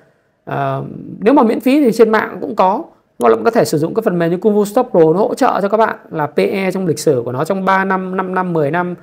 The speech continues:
định giá nó làm sao để bạn so sánh nó. Nếu bạn thấy rằng là giá nó đã vượt qua cái giá trị thật thì bạn chốt lời đi, chứ chẳng có vấn đề gì phải hỏi. Còn nếu bạn thấy rằng là, à, nó mặc dù đã tăng trong thời gian vừa rồi nhưng mà nó còn khá là nhiều tiềm năng tăng trưởng trong tương lai,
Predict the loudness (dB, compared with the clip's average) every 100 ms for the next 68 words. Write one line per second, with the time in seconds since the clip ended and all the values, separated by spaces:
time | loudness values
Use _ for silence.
0 | _ -8 -4 0 2 2 0 0 0 0
1 | -4 _ _ _ _ 0 0 2 0 2
2 | 0 -2 -6 -8 _ _ _ _ 0 4
3 | 4 6 6 6 2 2 2 2 2 0
4 | 2 2 4 4 4 0 -2 -2 -4 -6
5 | -6 -6 -4 -4 0 2 0 -2 -12 _
6 | _ _ _ _ _ -2 2 2 4 4
7 | 6 4 2 -2 -2 -4 -4 2 4 4
8 | 4 6 6 6 2 4 4 2 -4 _
9 | _ _ _ _ -6 2 6 6 4 2
10 | 0 -4 -10 -4 0 4 4 4 2 0
11 | 2 -2 0 2 2 2 4 2 2 -2
12 | -2 -2 -2 -4 0 0 2 2 4 4
13 | 4 4 2 2 -2 -2 -2 0 0 -2
14 | -4 -2 0 0